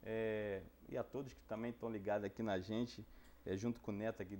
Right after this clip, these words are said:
Neto dando esse grande prazer aqui, um, um dos maiores jogadores aqui da cidade, um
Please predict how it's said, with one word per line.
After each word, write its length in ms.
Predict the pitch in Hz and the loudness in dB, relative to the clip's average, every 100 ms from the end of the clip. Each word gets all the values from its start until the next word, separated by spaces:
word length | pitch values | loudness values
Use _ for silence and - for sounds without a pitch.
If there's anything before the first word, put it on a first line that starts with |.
| 98 85 | -6 -8
Neto 320 | - 104 113 107 | -6 -4 -2 -2
dando 200 | 110 110 | -2 -4
esse 160 | - - - | -6 -14 -8
grande 280 | - 113 117 | -2 0 0
prazer 480 | - 107 95 98 104 | 0 0 0 0 -2
aqui, 380 | - 110 110 107 101 92 - - | -2 -4 -4 -2 -6 -10 -16 -8
um, 60 | 104 | -6
um 40 | |
dos 160 | 98 101 101 - | -6 -8 -12 -10
maiores 400 | - 104 113 113 | 0 6 6 6
jogadores 480 | 113 101 95 110 104 | 4 2 2 0 0
aqui 160 | 101 | -2
da 120 | 104 101 | -2 -4
cidade, 520 | 95 92 107 110 | -4 4 6 6
um 100 | 101 | 2